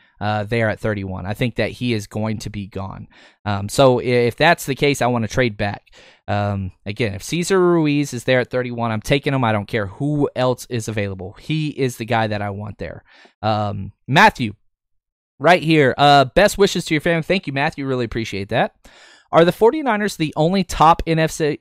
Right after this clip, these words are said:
N F C team who didn't get better this offseason so far, including the Cardinals?" Um, I don't think so. You know, that's a, that's a rough one. Kyle Shanahan came out and said his entire goal was to keep this team together.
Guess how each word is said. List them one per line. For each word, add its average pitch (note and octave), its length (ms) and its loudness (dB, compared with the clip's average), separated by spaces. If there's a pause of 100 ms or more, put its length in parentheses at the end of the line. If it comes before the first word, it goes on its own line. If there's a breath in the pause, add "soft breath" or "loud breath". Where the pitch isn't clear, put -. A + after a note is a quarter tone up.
N D3 100 0
F D#3 120 2
C D#3 180 -4
team A#2 380 -4 (420 soft breath)
who C#3 120 2
didn't F3 300 2
get E3+ 220 -2
better C#3+ 240 4
this C3+ 220 -2
offseason C3 600 0
so A#2 180 -2
far, G2+ 380 -6
including B2 520 -6
the G#2+ 40 -12
Cardinals?" - 540 -6 (300 soft breath)
Um, G3 260 4
I G3+ 140 8
don't B3+ 180 2
think D#3+ 300 -2
so. F3 480 -4
You D3+ 140 -2
know, D#3 120 0
that's F3+ 220 -2
a, D#3+ 120 2
that's D#3+ 240 0
a C#3 40 0
rough B2+ 260 4
one. G2+ 220 -10 (200)
Kyle A3 220 4
Shanahan F3+ 420 0
came D3+ 200 0
out C#3 100 4
and A2 100 -4
said G2 360 -6 (920)
his E3 200 -2
entire E3+ 680 2
goal A#2+ 440 2 (180 loud breath)
was C3+ 200 0
to C3 80 -10
keep C#3 180 -4
this - 180 -6
team A#2 220 -8
together. G2 400 -8